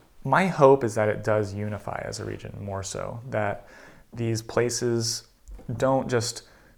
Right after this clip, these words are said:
you know, kind of go into their own worlds and identify so specifically as just their own tiny island nations. Because I think that the national identity can be extended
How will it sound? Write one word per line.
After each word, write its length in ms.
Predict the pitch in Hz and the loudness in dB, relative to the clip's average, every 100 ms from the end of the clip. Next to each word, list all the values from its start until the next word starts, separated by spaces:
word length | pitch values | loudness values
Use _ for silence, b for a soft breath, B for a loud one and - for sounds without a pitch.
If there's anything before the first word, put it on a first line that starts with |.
| _ | _
you 120 | - 107 | -6 -4
know, 360 | 101 98 - - | -2 -4 -8 -12
kind 240 | - 113 | -4 0
of 140 | 107 101 | 0 0
go 120 | 113 | 0
into 140 | 113 | 0
their 180 | 110 104 | 2 2
own 300 | 107 107 107 | 4 0 0
worlds 600 | 104 104 104 101 101 - | 2 4 4 2 -2 -6
and 180 | 107 101 | -8 -6
identify 680 | 98 101 104 - 101 98 101 | -4 -4 -4 0 0 0 -4
so 680 | - - - - 135 123 123 | -6 -6 -4 0 6 6 4
specifically 600 | - 113 107 104 101 98 | 0 -4 -4 -4 -4 -4
as 120 | 95 | -4
just 160 | 107 | -6
their 180 | 107 101 | -2 -2
own 220 | 101 101 | -2 -4
tiny 340 | 101 110 101 101 | -6 -6 -6 -6
island 500 | 95 98 98 95 92 - | -6 -6 -6 -8 -10 -10
nations. 800 | 95 92 - - - - - - B B B B B - | -8 -8 -8 -10 -10 -10 -10 -12 B B B B B -6
Because 220 | 110 113 | 0 2
I 80 | 113 | 2
think 200 | 135 135 | 0 0
that 180 | 117 - | -2 -2
the 100 | 107 | -4
national 1120 | 107 107 107 104 107 - 107 101 95 98 95 - b b _ | -4 -4 -4 -4 -4 -6 -8 -6 -6 -8 -12 -20 b b _
identity 760 | 107 101 104 107 104 95 92 90 - b b b _ | -4 -2 -2 -2 -2 -4 -6 -8 -14 b b b _
can 320 | - 107 104 98 | -10 -6 -4 -4
be 540 | 104 98 98 98 92 - _ b b b b | -4 -2 -2 -4 -8 -14 _ b b b b
extended 720 | 110 - - 123 110 101 92 | -8 -8 -4 -2 0 0 -2